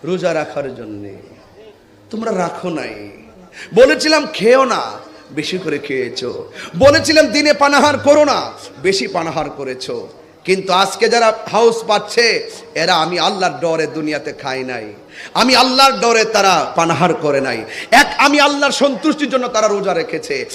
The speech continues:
এই জন্য তাদের নসিবে হাউজে কাউসারের পানি জুটেছে। ওই হাউজে কাউসারের পানি আমরা চাই কি চাই না? আরো জোরে বলুন, চাই কি চাই না?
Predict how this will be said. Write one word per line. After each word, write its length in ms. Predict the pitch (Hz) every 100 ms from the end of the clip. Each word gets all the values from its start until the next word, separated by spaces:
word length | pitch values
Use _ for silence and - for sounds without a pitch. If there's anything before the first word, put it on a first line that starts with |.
| -
এই 160 | 202 226
জন্য 220 | 220 202
তাদের 380 | 185 180 175 170
নসিবে 640 | 165 180 - 277 226 214
হাউজে 380 | 165 170 180 160 -
কাউসারের 460 | 156 151 151 160 139 -
পানি 260 | 139 156 147
জুটেছে। 720 | 135 - 120 - 101 - - - - - - - - - - - - 185 - - - 151
ওই 120 | 175
হাউজে 340 | 180 185 185
কাউসারের 520 | 180 185 180 190 196
পানি 260 | 190 190 196
আমরা 280 | 190 190 196
চাই 240 | 202 190
কি 140 | 190 190
চাই 280 | 202 208
না? 100 | 208 202 - - - - - - -
আরো 200 | 175 202
জোরে 240 | 180 214
বলুন, 260 | 214 220 214
চাই 220 | 214 220
কি 140 | 196 220
চাই 300 | 220 233 247
না? 200 | 240